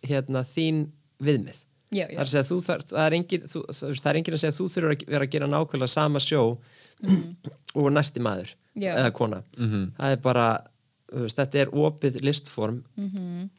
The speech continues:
Speaker 1: Hugsa, þú veist, leiktu þið bara að skapa þinn eigin karakter.
Speaker 2: Algjörlega, mér finnst líka bara hérna, fólk er oft bara svona, „Oh my god, baby drag.“ Eða þú veist, að, fólk,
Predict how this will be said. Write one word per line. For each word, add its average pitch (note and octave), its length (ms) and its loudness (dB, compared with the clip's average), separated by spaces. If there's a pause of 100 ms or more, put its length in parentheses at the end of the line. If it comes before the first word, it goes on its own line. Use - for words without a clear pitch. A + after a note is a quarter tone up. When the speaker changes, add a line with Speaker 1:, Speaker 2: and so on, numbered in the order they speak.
(180)
Speaker 1:
Hugsa, D3+ 360 -2
þú C3 120 -2
veist, A#2+ 120 -6 (680)
leiktu D3+ 440 -2
þið C3+ 60 -6
bara B2+ 140 2
að A#2 60 2
skapa D3 260 -2
þinn C3 140 0
eigin C#3 220 2
karakter. D3 480 -4 (1000)
Speaker 2:
Algjörlega, D4+ 360 0
mér A#3 180 2
finnst - 60 -6
líka C#4 180 0
bara B3+ 220 2
hérna, A#3 360 2
fólk C4+ 480 0
er A#3+ 240 2
oft A#3 200 -4
bara G#3+ 140 -2
svona, G#3+ 220 0
„Oh A3 80 0
my A3+ 120 2
god, G#3+ 440 0 (160)
baby G#3+ 220 0
drag.“ F3 640 2 (280)
Eða A3 140 2
þú A#3 120 2
veist, A3 160 -2 (640)
að, - 100 -6 (1500)
fólk, C4+ 180 4